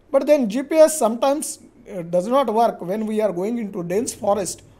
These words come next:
or when we are going inside a tunnel, and therefore in those situations you may find it convenient to have the compatibility of using G P S as well as total station as and when needed.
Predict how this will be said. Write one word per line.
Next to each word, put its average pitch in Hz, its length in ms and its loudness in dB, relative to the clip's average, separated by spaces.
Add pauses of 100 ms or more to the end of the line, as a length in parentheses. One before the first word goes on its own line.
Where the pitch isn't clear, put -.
(140)
or 180 100 -4
when 226 220 -4
we 214 100 0
are 202 120 2
going 190 240 -4
inside 190 400 -2
a 202 140 2
tunnel, 175 460 -4 (380)
and 208 160 0
therefore 269 400 6
in 208 220 -4
those 214 280 -2
situations 208 680 -4 (380)
you 208 160 -2
may 294 160 2
find 214 320 0
it 226 220 -2
convenient 202 580 -2 (360)
to 208 100 -2
have 220 220 2
the 226 100 0
compatibility 214 640 -2
of 196 220 0
using 226 480 -4
G 202 140 -8
P 220 160 -4
S 226 160 -6
as 180 240 -8
well 190 120 -4
as 190 200 -6
total 165 260 -10
station 190 480 -10 (340)
as 214 220 0
and 202 180 0
when 175 220 -2
needed. 147 380 -12